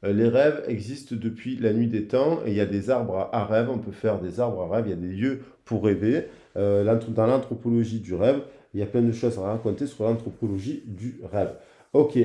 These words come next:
alors je vais prendre un, un, un, un cristal. Et puis, euh, alors, un cristal. Euh, voilà, c'est tout mélangé là. Bon, et... Elles sont à l'envers, à l'endroit, à l'envers, à l'endroit.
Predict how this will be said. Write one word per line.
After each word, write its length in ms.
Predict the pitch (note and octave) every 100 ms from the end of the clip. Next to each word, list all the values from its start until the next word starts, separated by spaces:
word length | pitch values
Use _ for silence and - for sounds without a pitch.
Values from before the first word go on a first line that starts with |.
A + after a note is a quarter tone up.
| -
alors 160 | B2 D3+
je 120 | E3+
vais 60 |
prendre 200 | - E3+
un, 180 | D#3 C#3 -
un, 340 | B2+ A#2+ A#2
un, 320 | B2+ A#2 A#2
un 80 | C3
cristal. 580 | C3 - - A2+ B2 - - - _ _ _ _ - _ _ _ _ _ _ - - - - - - -
Et 80 | G2+
puis, 500 | G2 - A#2 C3 C3+
euh, 320 | G2 E2+ D2 C#2+ - - _ _ - _ - - -
alors, 140 | - - -
un 80 | A#2
cristal. 560 | - G2+ - F#2 A#2+
Euh, 200 | G2 C#2+ A#1+ - _ -
voilà, 260 | G2+ E2
c'est 260 | D2 - D#2
tout 120 | G#2
mélangé 460 | G#2 F#2 E2+ F#2+ A#2
là. 300 | A#2 A#2 - -
Bon, 220 | D#2+ - -
et... 240 | - - - - G2 - _ _ _ - - - - - - - - _
Elles 100 | E2
sont 220 | - F#2
à 20 | F2
l'envers, 440 | F2 E2+ G2+ F2+
à 40 |
l'endroit, 440 | E2+ E2 E2 G2 G2+
à 20 |
l'envers, 360 | D#2+ D#2 G2+ E2+
à 80 |
l'endroit. 520 | D2+ D2 D#2+ A2 C3